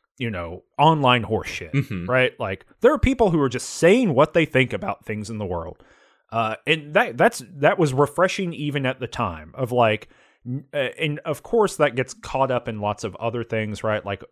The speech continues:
Speaker 1: uh, like, sincerity becomes valorized, and so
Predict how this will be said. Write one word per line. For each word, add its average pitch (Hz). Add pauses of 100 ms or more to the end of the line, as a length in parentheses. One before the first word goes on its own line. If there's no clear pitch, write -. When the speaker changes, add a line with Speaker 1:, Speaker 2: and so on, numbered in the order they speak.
Speaker 1:
uh, 127 (120)
like, 123
sincerity 156
becomes 123
valorized, 147
and 123
so 120